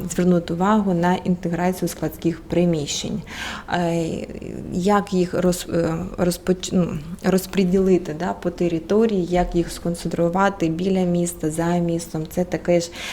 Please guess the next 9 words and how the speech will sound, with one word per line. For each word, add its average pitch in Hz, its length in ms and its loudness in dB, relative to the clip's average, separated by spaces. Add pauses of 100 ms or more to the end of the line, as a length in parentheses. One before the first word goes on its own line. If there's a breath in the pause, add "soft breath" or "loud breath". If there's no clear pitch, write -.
(120)
такий, 180 360 2 (120)
е, 170 180 2
процес, 180 600 0
який 196 320 2
треба 190 420 2
звернути 175 560 2
увагу 190 580 2
більш 170 280 0
детально. 170 760 0